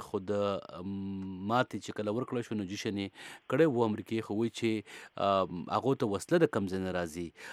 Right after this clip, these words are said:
او وایي چې داسې خو نه ده چې امریکې پکې خپل لاس دی چې آی ایس ته ماتې نه ورکوي.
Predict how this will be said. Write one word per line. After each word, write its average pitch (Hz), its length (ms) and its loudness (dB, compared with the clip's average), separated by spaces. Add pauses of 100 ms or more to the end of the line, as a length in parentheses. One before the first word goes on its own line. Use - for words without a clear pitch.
(120)
او 101 180 4 (240)
وایي 120 220 6
چې 113 380 0
داسې 110 200 0
خو 110 120 -2
نه 165 120 4
ده 220 80 6
چې - 120 0
امریکې 143 340 2
پکې 107 200 -8
خپل - 220 2
لاس 123 340 0
دی 82 140 -2
چې - 100 -8
آی 92 200 -4
ایس 107 120 -4
ته 98 100 -4
ماتې 90 240 -6
نه 87 120 -4
ورکوي. 85 360 -10